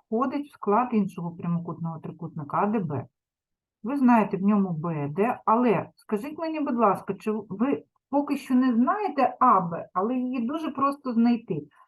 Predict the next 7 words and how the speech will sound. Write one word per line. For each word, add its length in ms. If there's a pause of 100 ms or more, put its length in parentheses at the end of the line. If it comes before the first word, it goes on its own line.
(140)
Яким 460
чином? 440 (380)
Аліна, 380
подумай. 440 (960)
Не 180
вимикай 560
звук. 440